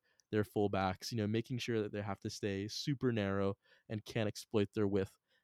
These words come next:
has always somewhat, somewhat been the strategy to get at this team. And Allan Saint-Maximin, you know, this is someone who I think has thrived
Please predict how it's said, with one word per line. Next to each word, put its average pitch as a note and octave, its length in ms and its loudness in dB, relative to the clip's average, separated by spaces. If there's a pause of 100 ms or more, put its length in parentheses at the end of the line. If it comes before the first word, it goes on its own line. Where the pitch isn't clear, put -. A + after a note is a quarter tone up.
has C#3 180 6
always D3 440 8
somewhat, A#2 320 2 (260)
somewhat B2 560 4
been A2 220 6
the F#2+ 60 2
strategy G2 640 0 (380)
to A#2+ 120 -2
get G#2 180 0
at G2 240 -2
this A#2+ 200 -6
team. C#3+ 360 -4 (400)
And A#2 240 0
Allan D#3 260 4
Saint-Maximin, G2+ 800 -4 (560)
you C3 100 -2
know, A#2+ 120 4
this C3+ 260 -2
is E3+ 120 -2
someone B2 340 0
who A#2+ 160 0
I G#2 80 0
think G2+ 420 -6 (720)
has A#2 200 0
thrived A2+ 720 2